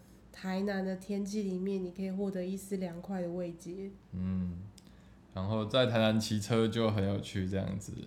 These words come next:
Speaker 2: 然后黑手会形容这个，我们这个行为叫做
Speaker 1: 仓鼠转圈圈。
Speaker 2: 为什么是仓鼠转圈圈？就是因为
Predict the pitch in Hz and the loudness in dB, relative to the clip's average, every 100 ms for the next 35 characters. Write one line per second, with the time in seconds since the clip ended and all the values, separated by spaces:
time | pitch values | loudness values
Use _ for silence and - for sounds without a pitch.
0 | - - 92 95 101 98 104 110 104 110 | -10 -4 -2 0 0 2 2 4 4 4
1 | 107 90 92 92 101 95 95 95 92 95 | 2 2 2 2 2 2 2 2 2 2
2 | 107 104 98 98 90 92 92 92 98 92 | 2 2 0 -2 -2 0 0 2 0 2
3 | 101 98 - - - - - - - - | 2 2 0 -4 -8 -14 -20 -20 -20 -4
4 | 294 311 349 - 220 220 226 226 175 - | 4 4 4 2 4 4 4 2 2 0
5 | - 196 196 208 196 190 190 190 190 190 | -2 0 2 2 2 2 2 2 2 2
6 | 185 190 196 190 - - - 127 127 120 | 2 0 0 -4 -14 -12 0 2 4 2
7 | 123 123 127 110 110 104 87 110 110 110 | 0 0 0 0 0 0 0 -2 0 0
8 | 117 113 127 127 123 120 | 0 0 2 2 4 2